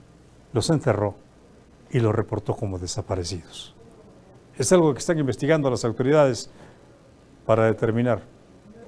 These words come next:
exactamente qué demonios ocurrió. Le digo, en una historia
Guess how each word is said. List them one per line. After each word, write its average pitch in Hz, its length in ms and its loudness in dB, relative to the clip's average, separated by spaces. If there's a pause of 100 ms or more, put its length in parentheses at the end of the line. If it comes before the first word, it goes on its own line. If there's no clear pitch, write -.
(480)
exactamente 120 720 -4
qué 117 140 -2
demonios 104 420 -6
ocurrió. 92 300 -6
Le 98 100 -6
digo, 101 200 -4
en 117 60 -4
una 117 120 -4
historia 170 460 2